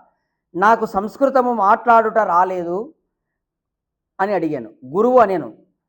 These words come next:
"వినురా, చదువుట చదివించుట చేత విద్య రాదు, కానీ గురువు కృపతో వచ్చును.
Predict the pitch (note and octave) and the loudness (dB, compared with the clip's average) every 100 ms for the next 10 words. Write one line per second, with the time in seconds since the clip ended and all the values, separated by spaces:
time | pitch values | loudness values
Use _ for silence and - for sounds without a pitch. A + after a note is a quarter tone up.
0 | _ _ _ _ _ C3+ F#3+ A3+ G#3+ D3+ | _ _ _ _ _ -6 0 4 4 4
1 | - - _ _ _ _ F#3+ G#3+ B3+ B3+ | -2 -20 _ _ _ _ -2 0 0 4
2 | B3 B3 A#3 G3 A#3 A#3+ A3+ A#3 A3+ A3 | 4 4 2 -4 -6 -6 -6 0 0 0
3 | A3 G#3+ A3+ F3+ F3 F#3 A3 F3 F#3 F3 | -2 -2 -2 -2 -4 0 2 4 2 -2
4 | - _ _ _ - D#3+ E3+ F3+ C4 F4 | -12 _ _ _ -2 0 0 -2 -6 -12
5 | _ _ _ B2+ F3+ A#3+ C#4 C#4 G#3+ G#3 | _ _ _ -8 -4 0 0 -2 -4 -4
6 | B3 B3+ B3+ G#3 G3 G3+ D3 | 0 2 2 0 -6 -10 -10